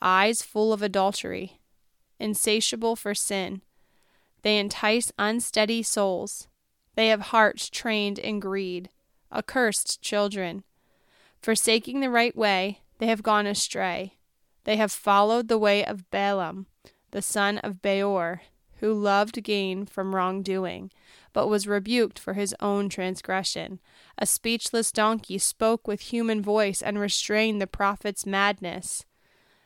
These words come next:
These are waterless springs and mists driven by a storm. For them the gloom of utter darkness has been reserved. For, speaking loud boasts of folly, they entice by sensual passions of the flesh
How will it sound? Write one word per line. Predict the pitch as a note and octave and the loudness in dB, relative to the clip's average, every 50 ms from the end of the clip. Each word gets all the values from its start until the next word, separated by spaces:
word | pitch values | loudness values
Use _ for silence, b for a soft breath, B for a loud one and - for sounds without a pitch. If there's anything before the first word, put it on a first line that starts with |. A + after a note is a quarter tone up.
| _ _ A3 | _ _ 0
These | A3+ A#3 A#3 B3 B3+ C4 - | 0 2 2 2 2 0 0
are | - A#3+ A#3 A3 | 2 2 2 2
waterless | G3+ G3+ G3+ G3+ G3+ G#3+ A3 A#3 A#3 A3+ A#3 - | 4 4 4 4 4 4 2 2 0 0 0 0
springs | - - - - G3+ G3+ G3 F#3 F#3 F#3 F#3+ - - | -2 -2 -2 -2 0 0 0 0 -2 -6 -8 -8 -6
and | - G#3+ G#3+ G#3+ G#3 | -4 -2 0 0 2
mists | G3+ G#3 G#3+ A#3 - - - - - - - - | 2 2 0 0 -2 -4 -8 -8 -10 -10 -10 -8
driven | - G3+ G#3 G#3 G3 A3 A3 A3 G#3 | -2 0 0 0 2 0 -2 0 0
by | G3+ F#3+ F#3+ | 0 2 2
a | F#3+ G3 | 0 0
storm. | - - - F#3 F#3 F#3+ F#3+ F3+ E3+ F#3+ G3 - _ _ | 0 -2 -2 -2 -2 -2 -2 -4 -6 -8 -12 -16 _ _
For | - - - A3 A3 | -8 0 2 2 4
them | G3 G#3+ G#3 G3+ G#3+ A#3+ B3 | 4 4 2 4 4 2 2
the | A#3 A#3 G#3 | 2 2 0
gloom | G3+ - G#3 G#3 G#3+ A3 A#3 A3+ | 0 0 0 2 2 2 2 2
of | G#3 - - | 0 2 2
utter | - G3+ G#3+ A3+ A#3+ A3+ | 2 4 4 4 2 2
darkness | G3+ F#3 F#3 F#3+ G3 - A3+ G#3+ G#3+ A3 - - | 2 2 2 2 2 0 -2 -2 -2 -2 -2 -2
has | - G#3 G3 F#3+ | -2 -2 -2 -2
been | F#3 - G3 G3 G3 | -4 -4 -4 -2 -2
reserved. | G3 G3 F#3+ F#3+ F#3 F3+ F3 E3+ E3+ F3 - - - b b b b b b b b b b b b | -2 -2 -2 -2 -4 -4 -4 -4 -6 -8 -12 -16 -20 b b b b b b b b b b b b
For, | - - - B3 A#3 G#3 G3 F#3 G3 G#3+ | -14 -4 0 2 2 4 2 2 0 -2
speaking | G#3+ - - - - A#3 A#3 - A#3 A3 A3 G#3 G#3 | -4 -8 -10 -6 -4 -4 -4 -2 -2 -2 0 0 2
loud | G3+ G3+ G#3 A3 A#3 G3+ F#3+ - | 2 4 4 4 2 0 -2 0
boasts | A3 A3+ G#3+ G3 G3 - - - - | 2 2 4 2 2 -2 -4 -4 -4
of | - G3 F#3+ | -4 -6 -6
folly, | - - G#3+ G#3+ A3 A3 G#3+ F#3+ E3+ E3+ F#3 G3+ - _ _ _ _ _ _ | -4 0 2 4 4 4 4 2 -2 -4 -8 -10 -12 _ _ _ _ _ _
they | A3 A3 A3 | -2 0 0
entice | G#3+ G#3 A3 - - A#3 G#3+ A3 B3 A3+ - | 0 -2 -4 -6 -2 0 2 2 2 0 -2
by | - - G3 | -2 -2 -2
sensual | G3 - - G#3+ G#3 G#3+ G#3+ - B3 A#3+ A3 A3 | -2 -2 -2 -2 -2 -2 -2 -2 0 0 0 0
passions | - - A3 G3 G3+ - - A#3+ A3+ G#3+ G#3 | 0 0 0 0 0 0 -4 -4 -4 -6 -6
of | F#3 F#3 | -6 -6
the | G3 F#3 | -6 -8
flesh | - - - A3 G#3+ F#3 F#3 - - - | -6 -2 0 2 2 2 0 -2 -4 -4